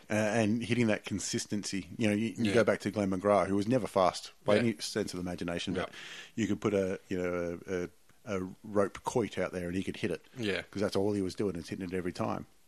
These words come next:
Speaker 2: Yeah, and I mean, even Brett Lee showed us how you, you bowl serious express in a one-day format, so
Speaker 1: Yeah.
Speaker 2: that you're gonna get runs, but there's a way to do it to be able to control
Speaker 1: Threaten.
Speaker 2: and, yeah, line and length, and also adapting the way you bowl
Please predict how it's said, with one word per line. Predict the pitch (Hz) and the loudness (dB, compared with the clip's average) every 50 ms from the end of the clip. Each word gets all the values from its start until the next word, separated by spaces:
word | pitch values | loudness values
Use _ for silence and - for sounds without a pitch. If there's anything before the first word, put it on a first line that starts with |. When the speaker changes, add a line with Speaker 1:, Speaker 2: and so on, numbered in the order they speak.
| _ - | _ -8
Speaker 2:
Yeah, | - 127 107 92 98 87 - - | -4 -2 0 0 -2 -4 -8 -4
and | 110 107 | -2 -2
I | 110 | 0
mean, | 110 113 117 123 131 - - | 0 0 0 -2 -4 -6 -6
even | 156 170 165 151 131 117 110 98 - - - - - - - - - - | -4 -2 -2 0 0 -2 -2 -4 -6 -10 -18 -20 -20 -20 -20 -20 -6 -2
Brett | - 127 120 | -2 0 0
Lee | 120 123 120 101 | 2 2 2 2
showed | - - 107 101 98 95 | 2 2 2 4 4 2
us | 98 92 - - | 0 0 0 2
how | - 101 101 | 2 4 4
you, | 101 101 101 90 92 98 98 101 98 98 98 98 - - - - | 4 2 0 0 -2 0 0 2 2 2 2 0 -2 -4 -8 -6
you | - 104 | -6 -4
bowl | 90 - 107 202 202 - 98 92 87 - _ _ _ _ _ - | 0 2 2 4 4 2 2 0 -4 -10 _ _ _ _ _ -8
serious | - - - - 123 113 107 101 - | -4 -2 0 2 2 2 2 2 0
express | - 92 - - - 110 107 98 - | 0 -2 -2 0 2 2 2 2 0
in | 98 95 | 0 0
a | 95 92 | 2 2
one-day | 90 104 104 101 101 110 104 | 2 2 4 4 4 2 2
format, | - 101 95 90 87 85 - - | 2 -2 -2 0 0 -2 -2 -4
so | - - 95 | -4 -4 -2
Speaker 1:
Yeah. | 90 98 92 | 0 2 0
Speaker 2:
that | 90 - - - | 0 -2 -4 -6
you're | 117 139 | -4 -2
gonna | 147 127 | 0 0
get | 98 80 | 0 0
runs, | 87 87 87 87 87 | -2 -4 -6 -6 -6
but | - - 95 95 92 - | -2 0 2 2 2 0
there's | - 101 95 | -2 -2 0
a | 101 | 2
way | 107 113 113 | 2 2 2
to | 101 | 0
do | 95 104 101 101 | 0 -2 -2 -2
it | 101 | -4
to | - - | -6 -6
be | - | -6
able | 92 90 92 90 | -6 -4 -4 -6
to | 87 - - - - - - - - - - - - - - | -8 -10 -16 -18 -18 -16 -16 -14 -16 -16 -18 -20 -16 -6 -4
control | - 104 - - 107 110 117 120 113 113 110 | -2 0 4 4 6 6 6 4 4 4 4
Speaker 1:
Threaten. | 101 101 90 92 | 4 4 2 0
Speaker 2:
and, | 90 87 82 - - - - | -4 -6 -8 -10 -16 -8 -4
yeah, | 110 107 95 90 - - - - | 0 0 0 0 -2 -6 -12 -10
line | - 98 101 107 107 107 | -6 -2 0 2 2 2
and | 104 98 | 2 0
length, | 98 104 113 - - - - | 0 -2 -2 -4 -6 -6 -6
and | 98 92 90 92 90 87 92 - - - - - | -6 -6 -8 -10 -12 -14 -16 -18 -20 -20 -6 -2
also | 143 139 - - 113 | 0 0 2 2 2
adapting | 98 92 90 117 110 - - 104 | 2 2 4 2 2 2 -2 -4
the | 95 92 | -2 -4
way | 90 90 | -4 -6
you | 90 | -4
bowl | 85 98 95 92 95 90 | -2 0 0 0 -2 -4